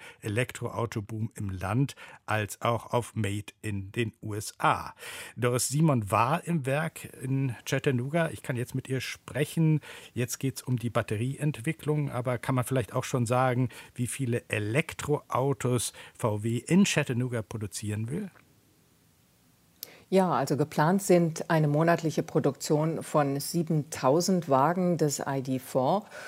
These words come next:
Speaker 2: Und das ist ein für amerikanische Verhältnisse kleiner S U V. Und in den kommenden Jahren sollen dann noch eine, wie man's hier sagt, mittlere, äh, Größe S U V folgen und auch noch ein größerer, alle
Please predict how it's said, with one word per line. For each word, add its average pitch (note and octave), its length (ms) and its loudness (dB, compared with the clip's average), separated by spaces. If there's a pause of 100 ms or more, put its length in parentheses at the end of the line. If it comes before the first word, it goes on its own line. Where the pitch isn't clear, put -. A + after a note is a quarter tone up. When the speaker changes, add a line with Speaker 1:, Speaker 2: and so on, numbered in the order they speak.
(140)
Speaker 2:
Und E3 240 0
das - 400 -2
ist - 240 -2
ein B2+ 560 -2 (100)
für C3 560 2
amerikanische C#3 600 -2
Verhältnisse C3+ 460 0
kleiner D3+ 580 0
S - 260 -2
U C3 120 0
V. E3+ 340 0 (380)
Und D#3+ 260 2
in E3+ 180 4
den D3+ 80 2
kommenden D3 400 0
Jahren D3 540 4
sollen C#3+ 340 2
dann C3 220 2
noch B2+ 180 2
eine, B2+ 400 0
wie C3+ 60 -2
man's B2 240 -4
hier C#3 180 -2
sagt, B2 300 -2
mittlere, E3+ 840 4
äh, D#3+ 240 0
Größe D#3+ 440 6
S D#3+ 200 -2
U D3 120 2
V D#3 180 0
folgen D#3 520 -2 (340)
und G3 300 2
auch D3 180 2
noch C#3+ 260 0
ein D#3 200 2
größerer, C#3 600 2
alle C#3+ 340 2